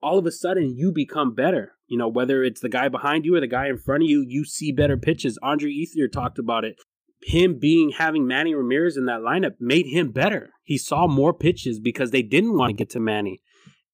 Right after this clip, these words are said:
And he showed up. You know, he became the comeback king for one year because of that reason. They gave him more to hit. So it's hard to take Yuli and say, "Hey, these numbers, are they legit? You know, are they real?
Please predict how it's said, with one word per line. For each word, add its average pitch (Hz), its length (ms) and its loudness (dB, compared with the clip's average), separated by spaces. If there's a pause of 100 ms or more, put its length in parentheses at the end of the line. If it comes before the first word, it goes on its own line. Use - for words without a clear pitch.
And 147 160 2
he 160 400 0 (600)
showed 165 320 0
up. 240 300 0
You 120 100 -2
know, 123 140 0
he 131 140 -2
became 151 400 0
the 143 100 0
comeback 160 480 -2
king 202 320 0
for 120 160 -2
one 113 220 0
year 104 280 0
because 165 400 -4
of 127 120 -4
that 127 240 -6
reason. 139 340 -2
They 120 140 -2
gave 160 320 0
him 165 140 0
more 135 220 2
to 120 80 -4
hit. 160 300 -2 (420)
So 175 220 -2
it's 165 240 -2
hard 202 400 0
to 180 60 2
take 170 440 0
Yuli 139 600 4
and 120 120 -2
say, 131 300 0
"Hey, 147 220 2
these 135 220 2
numbers, 131 540 2 (720)
are 123 100 -2
they 135 120 2
legit? 185 400 0 (400)
You 147 80 0
know, 147 160 -2
are 127 100 0
they 139 80 2
real? 214 380 2